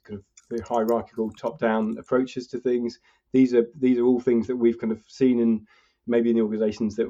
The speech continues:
that we've worked in, or through kind of training and management programs that we've been developed on.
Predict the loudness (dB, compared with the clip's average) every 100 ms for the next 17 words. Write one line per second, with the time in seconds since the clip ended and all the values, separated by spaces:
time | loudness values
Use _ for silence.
0 | -6 -8 -2 0 0 0 0 -2 -2 0
1 | 0 -4 -4 -2 -4 -8 -10 -6 -6 -8
2 | -14 -16 -10 -2 0 2 0 0 0 0
3 | -2 -4 0 0 0 -4 -4 -2 -2 2
4 | 2 0 -4 -8 -2 -2 -2 -4 -4 -2
5 | -4